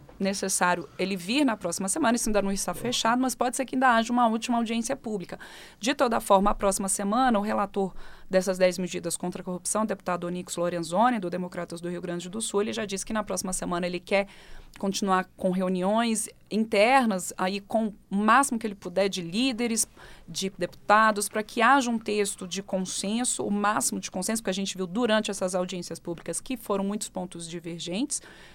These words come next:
alguns pontos mais polêmicos do, do projeto que foi sugerido principalmente pelo Ministério Público.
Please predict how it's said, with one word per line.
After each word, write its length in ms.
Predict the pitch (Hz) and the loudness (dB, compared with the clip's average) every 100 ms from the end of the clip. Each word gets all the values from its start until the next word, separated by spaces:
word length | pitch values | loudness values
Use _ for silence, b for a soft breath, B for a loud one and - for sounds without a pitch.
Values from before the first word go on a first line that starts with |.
| B B | B B
alguns 400 | 170 185 196 196 | 2 2 2 -2
pontos 340 | - 185 - - | 0 -4 -4 -2
mais 220 | 185 - | -2 0
polêmicos 600 | 185 175 180 262 294 208 | -2 0 2 4 2 2
do, 60 | 139 135 - - | 0 0 -2 -4
do 140 | 185 | -4
projeto 480 | - 180 175 180 - | 0 0 2 -2 -2
que 100 | - | -10
foi 140 | 185 | -6
sugerido 560 | 180 180 180 180 175 165 | -6 -4 -4 -4 -6 -6
principalmente 520 | - 190 - 175 - | -6 -6 -4 -6 -2
pelo 180 | 185 175 | -4 -2
Ministério 520 | 175 175 - 165 170 | -4 -4 -4 -4 -6
Público. 540 | - 196 226 302 - | -6 -4 -2 -4 -6